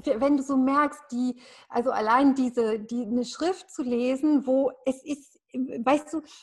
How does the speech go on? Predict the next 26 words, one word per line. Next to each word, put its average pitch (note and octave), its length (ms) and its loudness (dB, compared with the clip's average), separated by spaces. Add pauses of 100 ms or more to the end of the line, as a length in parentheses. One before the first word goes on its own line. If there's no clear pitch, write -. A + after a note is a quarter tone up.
man C4 180 2
sagt C4 240 0
ja D4 60 -2
immer, B3 320 -2
ich - 120 -10
meine, C4 220 2
ich B3 140 -4
möchte, C4+ 520 0
das B3+ 200 -4
ist C4 160 -6
ja - 100 0
auch A#3 80 -4
für B3 160 -2
dich, D#4 260 2
ne, B3+ 380 2
auch A3+ 160 -2
die A3 120 -8
neue G#3+ 240 -2
Gruppe, D4+ 340 0
die B3+ 100 0
du B3 80 0
jetzt, B3 240 0 (120)
die G#3+ 420 -8
du A#3+ 80 -6
jetzt, B3 420 -6
ähm, G#3+ 560 -4